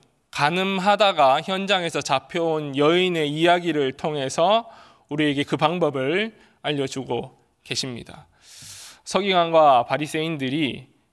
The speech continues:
예수님을 모함하기 위해서 가늠하다가 현장에서 잡힌 여인을 예수님 앞에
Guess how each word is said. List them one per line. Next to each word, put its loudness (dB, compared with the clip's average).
예수님을 -2
모함하기 2
위해서 -4
가늠하다가 2
현장에서 -2
잡힌 -4
여인을 -2
예수님 -6
앞에 -2